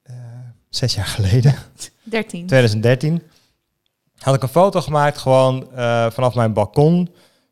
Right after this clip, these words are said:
Speaker 1: van het gebouw achter mij en de lucht. En het zag er mooi uit. Ik weet niet meer precies, volgens mij was het een soort long exposure foto die ik een beetje had bewerkt in Photoshop.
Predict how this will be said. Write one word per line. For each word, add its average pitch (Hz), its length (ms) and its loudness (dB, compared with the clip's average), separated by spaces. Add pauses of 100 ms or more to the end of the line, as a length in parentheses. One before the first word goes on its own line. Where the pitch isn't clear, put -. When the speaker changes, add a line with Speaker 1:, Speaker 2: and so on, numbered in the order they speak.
Speaker 1:
van 123 540 0
het 120 120 -4
gebouw 117 320 2
achter 120 340 -4
mij 113 380 2
en 107 260 0
de 107 100 0
lucht. 113 380 2
En 110 260 -2
het 107 120 -2
zag 127 140 -2
er 107 60 -4
mooi 113 200 2
uit. 131 180 0
Ik 131 60 -10
weet 123 100 2
niet 120 80 2
meer 120 100 2
precies, 113 240 -8
volgens 123 240 -8
mij 120 80 -2
was 110 100 -6
het 113 100 -10
een 127 100 -6
soort 117 120 -2
long 127 220 2
exposure 123 580 -2
foto 113 260 0
die 110 100 -4
ik 107 60 -8
een 110 60 -4
beetje 110 200 0
had 107 100 -2
bewerkt 113 300 0
in 110 60 -8
Photoshop. 113 580 -2